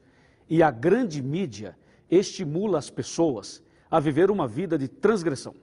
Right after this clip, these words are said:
A cobiça é o grande mal deste século. O ladrão cobiça e em seguida pratica o roubo.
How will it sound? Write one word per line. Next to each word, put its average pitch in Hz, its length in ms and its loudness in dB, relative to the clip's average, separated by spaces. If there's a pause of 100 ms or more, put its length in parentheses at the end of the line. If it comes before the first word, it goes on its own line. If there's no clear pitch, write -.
(1200)
A 147 100 2
cobiça 160 500 0 (200)
é 160 60 4
o 147 80 4
grande 165 520 0
mal 143 320 -2
deste 151 320 0
século. - 400 -16 (640)
O 151 80 2
ladrão 156 560 2 (320)
cobiça 170 580 0 (240)
e 147 140 4
em 185 60 4
seguida 175 380 0
pratica 156 380 -6
o 147 40 0
roubo. 107 320 -6